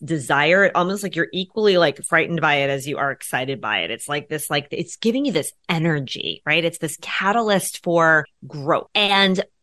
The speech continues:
for me, like, I'll use the example, like, leaving I B M and starting my own business. When that became a someday goal, when it became a now goal, that's when everything started to happen, because you've shifted your,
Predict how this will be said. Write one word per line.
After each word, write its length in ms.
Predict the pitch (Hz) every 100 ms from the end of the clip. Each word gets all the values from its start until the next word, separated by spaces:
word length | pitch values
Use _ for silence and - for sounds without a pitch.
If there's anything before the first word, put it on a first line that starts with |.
| _
for 140 | 202
me, 360 | 190 254 247 185
like, 160 | 170
I'll 120 | 165 165
use 220 | 165 160
the 40 |
example, 340 | 165 170 160 143
like, 140 | 151
leaving 680 | 156 151 185 220 208 190 180
I 200 | - 156
B 160 | 151 151
M 440 | 156 160 139 135
and 160 | - 143
starting 380 | - 170 160 151
my 220 | 139 135
own 160 | 135 135
business. 720 | 175 185 143 131 127 - -
When 300 | 170 165 156
that 240 | 160 185 -
became 340 | 226 - 175
a 60 | 147
someday 500 | - 151 156 175 180
goal, 240 | 196 190
when 120 | 160
it 80 | 156
became 280 | 151 160 143
a 60 |
now 400 | 131 131 123 139
goal, 320 | 165 190 220 233 - -
that's 400 | 135 - 180 -
when 140 | 180 -
everything 360 | 151 151 135
started 540 | 135 - 147 131 127 -
to 60 |
happen, 720 | 135 - - 127 - - - - _
because 400 | 180 - 185 151
you've 140 | 170
shifted 580 | - - 233 233 233 175
your, 220 | 165 139